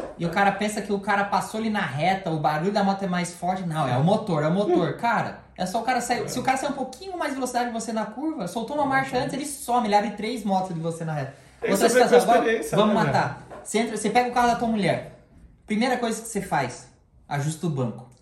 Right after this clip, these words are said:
Speaker 2: Retrovisor.
Speaker 1: É, retrovisor aqui,
Speaker 2: A autoescola
Speaker 1: pá.
Speaker 2: ensina.
Speaker 1: Ah, é isso aqui, pô, ou você tá dirigindo, você tá pum, pum, pum.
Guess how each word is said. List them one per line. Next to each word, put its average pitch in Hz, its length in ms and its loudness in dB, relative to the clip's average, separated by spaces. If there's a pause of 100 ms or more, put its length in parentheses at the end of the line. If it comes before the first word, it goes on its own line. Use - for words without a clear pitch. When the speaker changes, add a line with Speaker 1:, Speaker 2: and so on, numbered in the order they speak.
Speaker 2:
Retrovisor. 139 500 -4
Speaker 1:
É, 123 220 0
retrovisor 196 760 0
aqui, 202 80 0
Speaker 2:
A 143 60 0
autoescola 185 460 4
Speaker 1:
pá. 196 60 6
Speaker 2:
ensina. 170 440 2 (440)
Speaker 1:
Ah, - 300 2 (300)
é 226 100 -2
isso 269 160 0
aqui, 294 420 -2
pô, 277 140 4
ou 226 300 2
você - 160 -4
tá 269 100 2
dirigindo, 226 300 0
você 269 120 -4
tá 254 180 0
pum, 247 220 -6
pum, 247 200 -10
pum. 240 220 -8